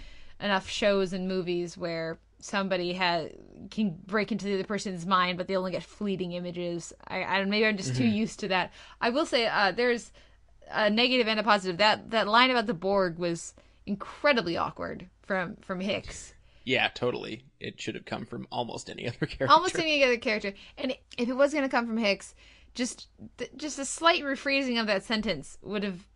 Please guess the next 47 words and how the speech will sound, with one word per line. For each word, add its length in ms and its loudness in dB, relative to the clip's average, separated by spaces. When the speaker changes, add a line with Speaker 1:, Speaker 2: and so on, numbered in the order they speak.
Speaker 1:
made 240 0
it 120 -2
work. 460 0
And 220 -2
so 120 4
I 120 8
don't 100 6
know 80 2
if 80 -2
that's 200 2
the 160 -4
writer 540 0
who 80 -4
doesn't 360 -2
know 380 0
what 220 -2
people 540 -2
talk 300 2
like 220 2
when 80 -4
they're 120 -2
referencing 440 -2
the 80 -2
Borg 460 2
or 140 -4
the 140 -4
actor, 540 0
but, 360 0
uh, 260 2
that 120 2
was, 280 -4
that 120 2
was 140 2
very 200 0
strange. 400 -8
Uh, 200 4
but 160 -4
then 140 4
the, 120 0
the 180 0
positive 380 0
thing, 300 0
I, 300 2
I 200 2
gotta 180 6
mention 260 -2
that, 200 0